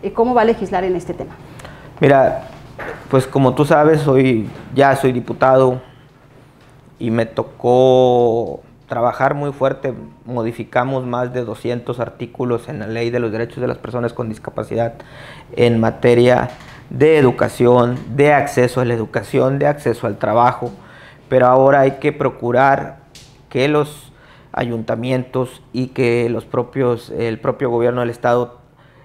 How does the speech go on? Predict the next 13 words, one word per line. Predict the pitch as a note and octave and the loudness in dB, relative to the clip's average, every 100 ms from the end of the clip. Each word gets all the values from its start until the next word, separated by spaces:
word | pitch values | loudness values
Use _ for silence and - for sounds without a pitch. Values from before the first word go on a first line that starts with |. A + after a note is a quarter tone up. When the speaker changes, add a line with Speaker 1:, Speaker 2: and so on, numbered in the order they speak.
| - | -12
Speaker 2:
eh, | B2 A2 A2 G#2+ - | -8 -6 -6 -8 -4
armonice | B2+ C3 B2 B2+ B2 C#3 C#3 D3+ C#3 B2+ | 2 2 2 -2 -2 -4 -2 2 2 0
su | - - E3 | -6 -4 -2
funcionamiento | E3 E3+ D3+ C#3+ C#3 C#3+ D3 C#3+ C#3 C#3 | -2 -6 -2 -2 0 0 -2 -2 -6 -6
con | - A#2+ | -8 -6
lo | A#2 A2+ | -4 -6
que | A#2+ | -2
ya | A2+ | -2
está | B2+ C#3+ | -2 -4
legislado. | A#2+ A#2+ A2+ A2+ C3 B2 G#3 - - - - | -4 -6 -6 -4 -4 -6 -14 -20 -20 -20 -12
Por | A2 G#2+ | -4 -4
ejemplo, | - B2 B2+ C3+ B2+ A#2+ G#2 - - | 0 -2 0 2 4 2 0 -6 -8
eh, | A#2 G#2 G2+ G2+ G2+ G2+ | -8 -8 -10 -12 -14 -16